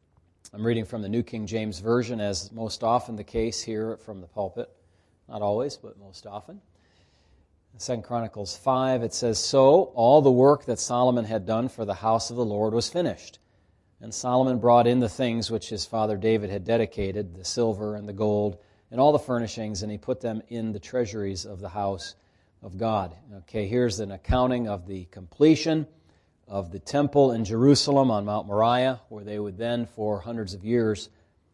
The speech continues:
have their central altar and place of worship assigned to them to go, the males three times a year, and any other time when they wanted to worship God and offer sacrifice.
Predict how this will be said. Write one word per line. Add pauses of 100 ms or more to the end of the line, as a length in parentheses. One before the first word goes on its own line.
(100)
have
their
central
altar
and
place
of
worship
assigned
to
them
to
go, (1800)
the
males
three
times
a
year,
and
any
other
time
when
they
wanted
to
worship
God
and
offer
sacrifice.